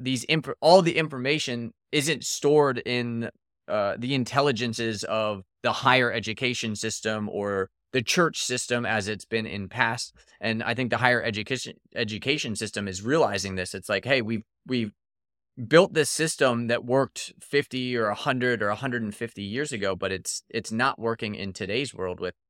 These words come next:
with the internet. So how are we going to transition?" And if they don't transition, that's just another system that I think is going to have a massive reckoning.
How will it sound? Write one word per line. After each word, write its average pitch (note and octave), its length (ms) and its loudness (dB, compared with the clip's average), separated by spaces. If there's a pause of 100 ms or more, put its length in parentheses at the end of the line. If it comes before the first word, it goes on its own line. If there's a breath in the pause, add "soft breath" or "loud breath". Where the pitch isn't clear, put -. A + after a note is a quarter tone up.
(100)
with G#2 180 -6 (100)
the G#2 220 -6
internet. A2 460 -4
So G2 300 0 (420)
how C#3 220 8
are B2 100 6
we C3 180 0
going A2 260 0
to G2 100 -10
transition?" G2+ 560 -4
And A2+ 100 -2
if G#2+ 100 -6
they C3 140 4
don't C#3+ 240 4
transition, B2+ 680 -4 (340)
that's A#2+ 220 0
just C3 200 -2
another A#2 400 0
system G#2+ 440 -6
that G#2 120 -2
I G2 100 0
think G#2 220 -8
is G2 120 -8
going G2+ 280 -4
to G2+ 80 -6
have G2+ 340 -2
a G#2 320 -4
massive G#2+ 600 -4
reckoning. F#2+ 580 -2